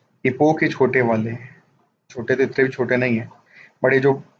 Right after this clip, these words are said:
क्रेटेशियस, जुरासिक, ट्रायसिक हैं, ये सब इपोक्स हैं, और एराज ही हैं, पैलियो, मीसो, सेनोजोइक। पढ़ते जाते हैं, करते जाते हैं। Paleozoic era के भीतर कौन सा इपो-, इपोक है? तो Paleozoic में Cambrian है,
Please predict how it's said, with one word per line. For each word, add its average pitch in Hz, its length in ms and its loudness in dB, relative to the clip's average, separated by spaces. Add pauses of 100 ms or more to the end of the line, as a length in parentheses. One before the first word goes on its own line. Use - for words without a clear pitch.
क्रेटेशियस, 131 520 2
जुरासिक, 123 540 2
ट्रायसिक 127 440 0
हैं, 139 80 -2
ये 143 80 -6
सब 151 140 0
इपोक्स 120 480 0
हैं, 117 60 -10
और 120 220 -6
एराज 123 420 2
ही 120 100 2
हैं, 113 160 -2 (220)
पैलियो, 120 300 2
मीसो, 117 380 0
सेनोजोइक। 117 520 -4 (760)
पढ़ते 135 220 0
जाते 170 200 0
हैं, 156 80 -2
करते 120 220 -2
जाते - 260 -8
हैं। - 60 -20 (1500)
Paleozoic 170 720 6
era 131 220 4 (840)
के 151 120 2
भीतर 143 300 0
कौन 147 240 2
सा 135 100 0
इपो-, 117 420 -2
इपोक 113 360 -8
है? - 140 -20 (560)
तो 123 120 0
Paleozoic 147 680 2
में 143 520 2
Cambrian 139 640 0
है, 127 540 2